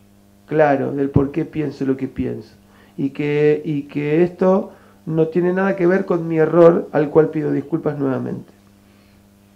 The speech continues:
Partido Rosario Central, eh, Racing, once minutos del segundo tiempo. Queda tirado, si no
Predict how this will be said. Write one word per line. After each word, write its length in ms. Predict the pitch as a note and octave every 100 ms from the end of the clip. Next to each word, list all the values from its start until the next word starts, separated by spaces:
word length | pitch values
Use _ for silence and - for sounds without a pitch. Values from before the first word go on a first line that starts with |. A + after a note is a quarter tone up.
| _ _ _ G2+ G2+ _ _ _ _ _ _ _ _ _ _ _ _ _ _ _ _ _ _ _ _ _ _ _ _ _ _ _ _ _ _ _ _ _ _ -
Partido 880 | D3+ D3+ F#3 F#3 F3 D#3+ D3+ - -
Rosario 360 | D3 D#3+ F#3+ F3
Central, 600 | F3+ E3 F#3+ F#3 F#3+ - -
eh, 560 | - D3+ C#3+ C#3+ C#3 C#3
Racing, 460 | C#3+ E3+ F#3 F#3+ A3 - _ _ _ _ _ _ _ _ _
once 320 | - F#3 F#3+
minutos 360 | E3+ F3 F3+ E3
del 120 | D3+
segundo 380 | - D#3+ D#3+ D3+
tiempo. 520 | D#3+ D#3 D#3+ F3+ B3 - _ _ _ _ _ _ _ _ _ _ _ _ _ _ _ _ _ _
Queda 280 | - E3+ E3
tirado, 680 | E3 E3 F3 F3 F3 E3+ E3
si 200 | - D#3
no 200 | D#3